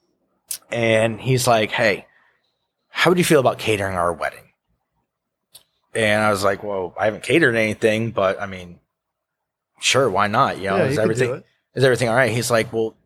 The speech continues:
Speaker 1: the catering place is, you know, they're estimating eighteen thousand dollars for our event." And I was like, "All right, well, what, what the hell you got going on, man?"
Speaker 2: Yeah, yeah.
Speaker 1: He's like, "Sixty-five people, five course,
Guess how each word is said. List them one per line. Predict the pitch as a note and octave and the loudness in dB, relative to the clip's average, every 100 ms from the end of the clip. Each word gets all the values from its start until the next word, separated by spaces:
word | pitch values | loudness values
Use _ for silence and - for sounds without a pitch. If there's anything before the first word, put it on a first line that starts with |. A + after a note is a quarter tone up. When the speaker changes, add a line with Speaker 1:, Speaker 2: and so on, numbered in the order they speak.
| _ | _
Speaker 1:
the | B2 | -10
catering | - F3+ E3 C#3 | -2 0 0 0
place | C3+ B2 | -2 -2
is, | A#2+ G#2+ - - | -4 -8 -10 -8
you | A#2 | -6
know, | G2 F#2 _ _ _ _ _ _ _ _ | -4 -8 _ _ _ _ _ _ _ _
they're | - | 2
estimating | D3 B2+ G#2+ A#2 A2 G2+ F#2+ | 4 4 2 -2 -4 -4 -4
eighteen | A#2+ B2 B2 G#2+ | -4 -2 -6 -4
thousand | G#2+ G2 F#2+ G2 | 0 0 0 0
dollars | F2+ F2+ F2 F2+ F2+ F2 - - | 0 0 -2 -8 -8 -6 -8 -4
for | G2 | -2
our | F2+ E2+ - | 0 -2 -6
event." | F#2 G#2+ C#3 C3 B2+ | -6 0 2 2 0
And | A#2+ | -2
I | G#2+ | -2
was | G#2+ F#2+ | -2 -6
like, | G#2 | -2
"All | F#3 | 0
right, | C3 A#2+ | 2 0
well, | A2 G#2 | -8 -14
what, | A2+ B2 - _ _ _ _ | -16 -18 -20 _ _ _ _
what | - G3 | -20 -18
the | - | -16
hell | - D#3+ | -14 -12
you | D#3+ D#3 | -10 -6
got | D#3+ D#3 | -6 0
going | D#3+ C#3+ | 2 2
on, | E3 G3 | 2 2
man?" | E2 F2 C3 | 0 0 4
Speaker 2:
Yeah, | D3 | 4
yeah. | C#3 C3+ A2+ - _ - | 4 2 -2 -6 _ -2
Speaker 1:
He's | C3+ | 2
like, | A2 - | 2 0
"Sixty-five | - F#3 - E3+ D3 D3 C3+ | -4 -4 -6 -6 -2 -2 -2
people, | B2+ B2 A#2+ A2 | -6 -6 -4 -4
five | - - G2 C3+ B2 | -4 -8 -4 -6 -6
course, | - A#2 A2+ A#2 B2+ - | -4 2 4 4 4 0